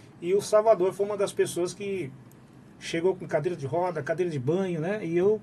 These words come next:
quero te agradecer por isso, porque eu acho que foi uma fase muito, assim,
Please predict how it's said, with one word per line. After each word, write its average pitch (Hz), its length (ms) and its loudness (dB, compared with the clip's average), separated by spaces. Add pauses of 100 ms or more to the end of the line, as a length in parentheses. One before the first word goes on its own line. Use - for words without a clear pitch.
(100)
quero 190 200 2
te 196 120 -2
agradecer 175 420 -2
por 147 180 -4
isso, - 360 -8
porque 143 640 -4
eu 135 80 -6
acho 139 160 -6
que - 60 -20
foi 160 100 -2
uma 151 160 -4
fase 143 380 2
muito, 165 340 -2 (300)
assim, 165 400 -4